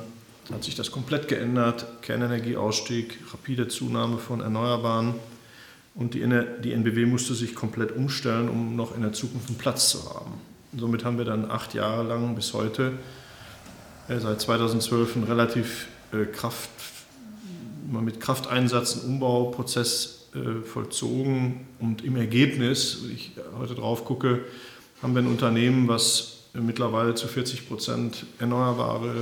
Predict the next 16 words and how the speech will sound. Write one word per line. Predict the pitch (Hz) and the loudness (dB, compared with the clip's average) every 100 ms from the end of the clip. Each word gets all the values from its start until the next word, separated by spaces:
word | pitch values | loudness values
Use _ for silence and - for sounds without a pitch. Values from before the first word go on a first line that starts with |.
| 117 | -4
im | 123 | -6
Portfolio | 123 120 - 123 117 | -4 -6 -2 0 0
schon | - 117 | 0 0
hat, | 113 120 - - - - - - - _ _ - | 2 0 -2 -10 -18 -20 -20 -20 -20 _ _ -10
was | 123 - | -6 -4
viele | - 143 127 | 0 2 4
nachhaltige | 123 120 123 123 120 117 110 | 4 4 4 2 2 -2 -2
Themen | 127 123 120 | 2 4 4
besetzt, | 113 113 113 - | 2 0 0 -2
die | 110 | -4
früher | - 120 113 | -2 0 0
nicht | 107 107 | 0 -2
da | 107 113 | -2 0
waren, | 110 110 107 | 2 0 0
wie | - | 0
Elektromobilität | 113 107 107 117 113 113 113 110 127 110 113 113 | 0 0 -2 -4 -4 -2 -2 -2 0 0 0 -2